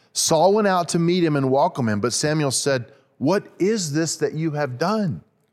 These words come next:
Saul replied, "Well, I saw my men scattering from me, and you didn't arrive when you said you would." In other words, "It's kinda your fault, <laughs> Samuel,"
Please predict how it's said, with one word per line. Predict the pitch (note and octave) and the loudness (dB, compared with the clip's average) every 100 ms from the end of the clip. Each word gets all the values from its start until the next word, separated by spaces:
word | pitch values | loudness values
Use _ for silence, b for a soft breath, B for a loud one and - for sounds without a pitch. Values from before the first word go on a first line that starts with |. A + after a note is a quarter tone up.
| _ b b b b b | _ b b b b b
Saul | - F#3+ | 0 2
replied, | F#3 F3+ G3 F#3 D3+ | 2 2 0 0 0
"Well, | D#3+ | 0
I | E3 D#3+ | 2 0
saw | - F#3 G3+ | 0 0 2
my | F#3 E3 | 2 2
men | F3 F#3 | 0 0
scattering | D#3+ - E3 F3+ D#3+ C3+ | -2 0 0 2 0 0
from | A#2 A#2 G#2 | 0 0 0
me, | F#2 E2 _ b b b b b | -2 -6 _ b b b b b
and | C3+ C#3 - | -2 0 0
you | D#3+ | 0
didn't | C#3+ G3 G3+ D#3 | 2 0 2 0
arrive | F3+ F3 G3+ C4+ G3+ A2 | 2 2 2 2 2 0
when | A#2 D3+ | 0 0
you | D#3 | 0
said | C3+ E3+ D#3+ | 0 -2 -2
you | D#3 F3 | -2 -2
would." | D#3 E3 A3 D3+ | 0 2 2 0
In | B2+ | -2
other | C#3 | -2
words, | C#3+ C3 - | -2 -4 -6
"It's | A#2+ | -10
kinda | - G#3+ F3 | -6 -4 0
your | D3 E3+ | 0 0
fault, | - C3 - - | -4 -6 -6 -6
<laughs> | |
Samuel," | C3+ - C3 F3+ | -6 -6 -4 -6